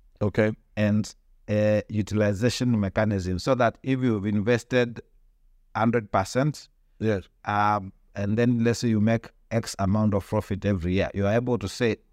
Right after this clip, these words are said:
Speaker 2: out of the profit of, let's say, twenty million, I will use, uh, thirty percent, or I will
Speaker 1: Mm.
Speaker 2: use fifty percent
Speaker 1: For,
Speaker 2: I'll
Speaker 1: for the work.
Speaker 2: for the work.
Speaker 1: Mm.
Speaker 2: And I will use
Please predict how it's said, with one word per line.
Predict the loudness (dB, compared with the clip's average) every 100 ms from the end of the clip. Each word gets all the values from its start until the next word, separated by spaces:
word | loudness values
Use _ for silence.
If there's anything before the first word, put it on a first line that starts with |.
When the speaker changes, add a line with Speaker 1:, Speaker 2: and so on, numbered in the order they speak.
| -2
Speaker 2:
out | 0
of | 2 0
the | -2
profit | -4 -2 -2 0 -4 -4
of, | -4 -2
let's | 0 -2 -2
say, | -2 -2 -4 -12 -2
twenty | 0 0 0
million, | 0 2 0 -2 -2
I | 0
will | 2 0
use, | 0 0 -2 -6 -14 _ _ _ _ _ -20 _
uh, | 0 2 2 0 0 0
thirty | -2 -2
percent, | -4 -4 -4 -4 -4 -8 -12
or | -4
I | 0 2
will | 2
Speaker 1:
Mm. |
Speaker 2:
use | 0 -2
fifty | -2 -4 -2
percent | 0 -2 0 -2 -4 -8
Speaker 1:
For, | -2 0
Speaker 2:
I'll | 0 -4 _ _ _
Speaker 1:
for | -2 0
the |
work. | 2 0 -2 -14
Speaker 2:
for | -8
the | -2
work. | 2 2 0 _
Speaker 1:
Mm. | 0 0 -2 _ _ _ -8
Speaker 2:
And | -2 2
I | 2
will | 2 0
use | 0 0 0 -4